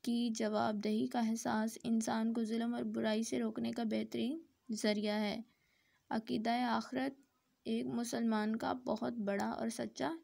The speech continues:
सहारा है। हमारी मश्क भी हो गई मुकम्मल।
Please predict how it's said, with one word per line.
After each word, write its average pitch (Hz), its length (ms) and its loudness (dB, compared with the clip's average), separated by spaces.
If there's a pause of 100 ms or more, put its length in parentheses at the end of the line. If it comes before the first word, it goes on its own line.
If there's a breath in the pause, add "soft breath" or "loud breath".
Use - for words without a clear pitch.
सहारा 208 480 0
है। 208 200 -4 (1300 soft breath)
हमारी 233 460 -2
मश्क 226 340 -2
भी 233 120 0
हो 226 160 -2
गई 240 220 -2 (680)
मुकम्मल। 226 640 -2